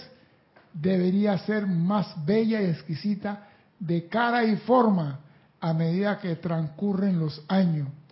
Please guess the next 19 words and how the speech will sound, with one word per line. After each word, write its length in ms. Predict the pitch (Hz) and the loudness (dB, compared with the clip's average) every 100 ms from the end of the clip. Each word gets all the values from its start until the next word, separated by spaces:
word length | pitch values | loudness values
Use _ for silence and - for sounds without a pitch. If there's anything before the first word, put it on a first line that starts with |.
| - _ _ _ | -20 _ _ _
Y 100 | 180 | -2
así 240 | 170 254 | 0 0
será 520 | 254 247 247 269 285 - | 0 2 4 2 2 -2
en 160 | 196 | 0
los 160 | 185 165 | 2 2
días 240 | 202 196 | 4 4
venideros. 540 | 190 185 185 202 185 139 | 4 2 4 4 2 -2
O 1200 | 117 - _ _ _ _ _ _ _ _ _ - | -10 -20 _ _ _ _ _ _ _ _ _ -6
sea 180 | 220 208 | -2 -2
que 220 | 202 156 - - _ _ _ _ - - - - - - - | -2 -6 -8 -20 _ _ _ _ -20 -20 -20 -20 -20 -18 -8
el 220 | 170 165 | -4 -2
hecho 260 | 233 - 240 | -2 -2 -2
que 140 | 190 | -2
tú 80 | 185 | -2
estés 360 | 202 226 220 - | -2 0 0 -2
aquí 480 | 180 - 208 165 131 - - - - | -6 -2 2 2 0 -8 -20 -18 0
proyectando 920 | 190 185 180 - 226 220 202 175 - | 4 4 2 0 0 2 2 0 -6
cosas 340 | - 214 240 208 | -2 -2 0 -2
constructivas, 840 | 202 170 190 165 - 220 190 165 | -2 -2 -2 -4 2 4 4 0